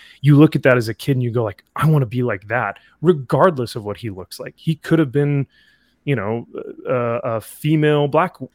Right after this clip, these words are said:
woman, and I'd, I'd be like, "Sure, I wanna be like her," 'cause those moralistic values are what I took away from it. Um, but yeah,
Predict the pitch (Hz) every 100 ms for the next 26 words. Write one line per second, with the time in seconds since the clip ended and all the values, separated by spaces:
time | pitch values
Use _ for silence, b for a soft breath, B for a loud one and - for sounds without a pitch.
0 | 123 110 117 135 123 123 123 127 - 120
1 | 120 135 131 - - - 165 120 107 120
2 | 143 131 143 147 - - 170 123 110 101
3 | 127 123 - 127 120 135 135 131 - 120
4 | 101 95 110 135 110 92 92 101 98 101
5 | 107 98 104 107 104 120 - - - b
6 | b b b _ 123 104 101 131 127 131
7 | 104